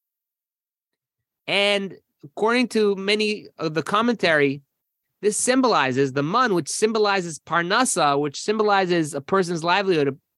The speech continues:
the amount of money a person needs to sustain themselves, is placed inside of the altar to signify that it's not, you know, on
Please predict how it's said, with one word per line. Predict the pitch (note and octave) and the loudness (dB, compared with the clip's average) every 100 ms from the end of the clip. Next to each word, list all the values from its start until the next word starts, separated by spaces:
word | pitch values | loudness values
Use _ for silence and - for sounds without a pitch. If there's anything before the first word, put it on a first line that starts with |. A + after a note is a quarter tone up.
| _ - | _ -8
the | D3 | -6
amount | D#3+ G3 G3+ | -2 0 0
of | |
money | F3 F3 G3 | 0 0 0
a | E3+ | 0
person | F3+ D#3 D#3+ | -2 -4 -4
needs | F#3+ F3+ | -4 -6
to | - E3+ D3+ C#3+ _ | -2 2 2 -2 _
sustain | - C#3+ - F#3+ A3+ | -12 -8 0 2 4
themselves, | F#3 - B2 B2 A#2 - _ _ _ _ _ _ _ _ | 2 2 0 0 -4 -16 _ _ _ _ _ _ _ _
is | F#3+ G3+ | 0 0
placed | - - G#3+ B3+ C4+ - | -2 -4 0 2 0 -2
inside | F#3+ G3 - G3+ A#3 | -6 -4 0 2 2
of | G#3 | 2
the | F#3+ | 0
altar | E3+ F#3+ F3+ F3+ D3+ D#3+ D#3 _ _ _ _ | 0 0 0 2 2 0 -8 _ _ _ _
to | - | -10
signify | E3+ B3 B3 A#3+ E3+ D#3+ C#3+ C#3 D#3+ _ _ _ _ _ | -4 -2 0 0 2 2 2 0 -4 _ _ _ _ _
that | D#3 F3 F3+ - _ _ _ _ _ _ _ - | -4 -2 0 -4 _ _ _ _ _ _ _ -4
it's | F#3 - | -4 0
not, | G#3 A3+ B3 _ _ _ _ _ _ _ | 2 2 0 _ _ _ _ _ _ _
you | F3+ | -4
know, | E3+ D#3 D3 _ - | -2 0 -2 _ 0
on | F3+ | 0